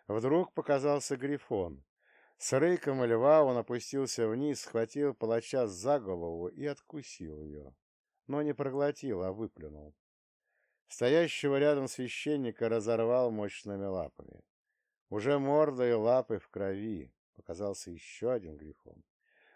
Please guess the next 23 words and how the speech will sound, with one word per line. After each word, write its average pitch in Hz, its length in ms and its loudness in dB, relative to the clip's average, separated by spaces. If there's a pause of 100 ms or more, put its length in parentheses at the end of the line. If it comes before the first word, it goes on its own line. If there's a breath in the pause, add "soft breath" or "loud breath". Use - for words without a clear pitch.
Он 165 300 4
хватал 143 540 2
всех 110 340 -2
без 90 180 -6
разбора. 80 720 -6
Женщин, 135 720 -6
мужчин. 113 680 -8 (380 loud breath)
Раздирал 139 580 4
грудные 123 440 -2
клетки, 123 560 -2
прокусывал 101 640 -6
шеи. 104 500 -8 (1120)
Народ 135 500 4
в 104 140 -8
ужасе 123 420 -6
стал 117 320 -2
разбегаться 104 760 -4
с - 60 -16
площади 92 520 -10
по - 160 -6
улицам 104 500 -6
и - 20 -10
переулкам. 90 640 -10